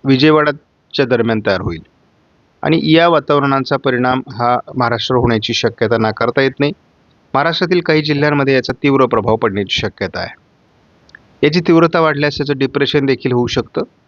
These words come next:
आणि जर डिप्रेशन झालं, तीव्रता वाढली, तर महाराष्ट्रात मुसळधार पावसाची शक्यता नाकारता येत नाही.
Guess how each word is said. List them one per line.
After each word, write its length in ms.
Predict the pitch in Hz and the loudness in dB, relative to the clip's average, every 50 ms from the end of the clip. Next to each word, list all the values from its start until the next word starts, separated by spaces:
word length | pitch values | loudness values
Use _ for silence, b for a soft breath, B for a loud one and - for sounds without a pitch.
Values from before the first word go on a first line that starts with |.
| _ _ _ _ _ _ _ _ _ _ _ | _ _ _ _ _ _ _ _ _ _ _
आणि 220 | - 135 143 143 139 | -2 2 2 2 4
जर 100 | 139 156 | 4 2
डिप्रेशन 600 | 147 139 139 127 - 143 147 139 - 156 147 143 | 2 2 0 0 0 0 0 0 2 0 0 2
झालं, 200 | 139 135 127 139 | 2 2 2 0
तीव्रता 400 | 135 135 139 135 127 - 131 131 | 0 2 2 2 4 4 4 4
वाढली, 280 | 127 127 123 120 127 139 | 2 2 0 0 -2 -2
तर 140 | 135 143 135 | -2 -2 0
महाराष्ट्रात 580 | 123 123 120 120 120 117 - - - 127 123 | 0 0 0 0 0 -2 -2 -2 -4 -2 -2
मुसळधार 460 | 131 127 120 110 127 131 131 139 143 - | -2 -4 -2 0 0 0 2 0 0 2
पावसाची 400 | - 127 117 - - 120 127 135 | 2 0 0 0 -4 -6 -6 -4
शक्यता 460 | - - 120 117 - 131 131 139 143 | -2 -2 -2 -2 -2 -4 -2 0 0
नाकारता 420 | 143 143 135 139 156 143 135 - | -2 -2 0 -2 -2 -2 0 2
येत 200 | 131 117 104 - | 0 0 0 -2
नाही. 160 | 104 90 85 | -8 -8 -8